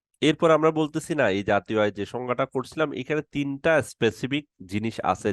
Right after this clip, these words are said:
যেটা দৃষ্টিকোণ থেকেও আমরা জাতীয় আয়টা সংজ্ঞায়িত করতে পারি। প্রথম বলতেছি কি, আমাদের দেশে যা উৎপাদন হবে, ওই উৎপাদনগুলোকে যদি আমি টাকায় পরিমাপ করি, তাও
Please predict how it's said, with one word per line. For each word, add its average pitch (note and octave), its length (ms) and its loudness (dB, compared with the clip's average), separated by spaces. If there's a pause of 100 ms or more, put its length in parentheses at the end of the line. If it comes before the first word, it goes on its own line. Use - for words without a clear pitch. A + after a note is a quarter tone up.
যেটা G2+ 180 2 (100)
দৃষ্টিকোণ C3 480 -6
থেকেও C#3 240 2
আমরা B2 180 -2
জাতীয় F#2 220 -2
আয়টা F2 160 -2 (100)
সংজ্ঞায়িত E2+ 360 -6
করতে E2 220 -14
পারি। D#2 140 -8 (560)
প্রথম C#3+ 220 4 (100)
বলতেছি E3+ 380 0
কি, E3+ 140 2
আমাদের C#3 220 2 (100)
দেশে C#3 160 0 (100)
যা D#3+ 60 6 (100)
উৎপাদন C3+ 320 0 (100)
হবে, E3+ 200 0 (520)
ওই C#3+ 180 2
উৎপাদনগুলোকে D3 800 -4
যদি E3+ 160 -4
আমি E3 80 -6 (120)
টাকায় A#2+ 340 0
পরিমাপ B2 360 -4
করি, E3+ 200 -2
তাও B2 120 2